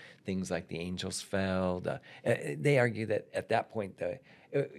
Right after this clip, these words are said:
remember chapter, or verse two says, "And the earth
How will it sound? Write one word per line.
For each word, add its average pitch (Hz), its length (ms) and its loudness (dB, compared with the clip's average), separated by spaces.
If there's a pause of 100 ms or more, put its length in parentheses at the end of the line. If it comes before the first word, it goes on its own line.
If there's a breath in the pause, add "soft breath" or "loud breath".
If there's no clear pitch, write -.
remember 143 340 2
chapter, 107 560 -2
or 110 280 -2
verse 101 280 0
two 127 180 0
says, 95 320 0 (200 loud breath)
"And 104 160 2
the 98 120 -4
earth 107 280 -2